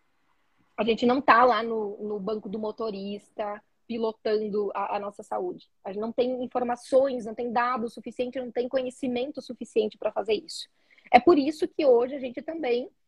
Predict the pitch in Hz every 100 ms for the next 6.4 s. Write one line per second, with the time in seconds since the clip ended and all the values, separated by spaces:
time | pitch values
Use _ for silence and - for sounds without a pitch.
0 | _ _ 202 214 226 247 262 285 311 269
1 | 254 - 233 233 - 262 - 247 262 -
2 | 254 254 254 240 247 - 262 220 262 370
3 | _ _ _ _ _ _ _ _ _ _
4 | - 320 381 359 302 254 302 381 240 214
5 | - 240 247 202 226 247 - 214 220 269
6 | 262 208 196